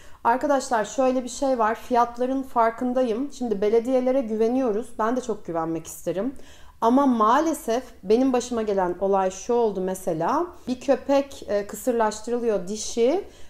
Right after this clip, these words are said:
ve kısırlaştırılırken yarısı alınıyor işte yumurtalığının, yarısı alınmıyor. Sonuç olarak kan, e, dı her yer yani öyle söyleyeyim size.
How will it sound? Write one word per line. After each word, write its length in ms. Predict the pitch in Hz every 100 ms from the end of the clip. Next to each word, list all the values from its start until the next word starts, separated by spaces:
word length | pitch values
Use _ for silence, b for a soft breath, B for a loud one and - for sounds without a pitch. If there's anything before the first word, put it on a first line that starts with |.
| -
ve 480 | 202 240 240 240 233
kısırlaştırılırken 1080 | 233 277 254 247 - 254 254 285 285 277 269
yarısı 360 | 254 262 254 202
alınıyor 420 | 196 202 208 196
işte 500 | 180 - - 175 170
yumurtalığının, 800 | 190 196 190 190 202 190 196 262
yarısı 360 | 269 233 220 -
alınmıyor. 640 | 226 226 202 160 180 294 349 B B -
Sonuç 260 | 302 302
olarak 360 | 294 254 277 285
kan, 420 | - 277 247 226 - -
e, 60 | 185 175 165 - - - - 175
dı 120 | 170
her 200 | 220 196
yer 200 | 170 151
yani 260 | 156 160 170
öyle 220 | 214 190
söyleyeyim 380 | 175 185 170 165
size. 420 | 175 208 294 349